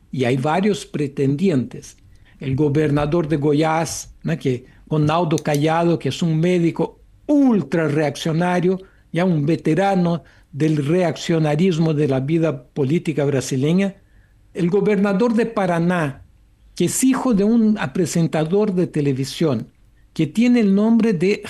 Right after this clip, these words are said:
Ratinho. Ratinho en portugués quiere decir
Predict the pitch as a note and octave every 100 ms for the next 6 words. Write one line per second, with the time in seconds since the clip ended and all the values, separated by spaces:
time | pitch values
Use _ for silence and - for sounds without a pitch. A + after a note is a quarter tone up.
0 | - A3 A3 - A3 G#3 B2+ G#2+ - _
1 | _ _ _ - F3 - - C4+ A#3+ F#3+
2 | G3 - D#3+ F#3 A#3 - G3+ G3+ G3+ D3
3 | - A3 G#3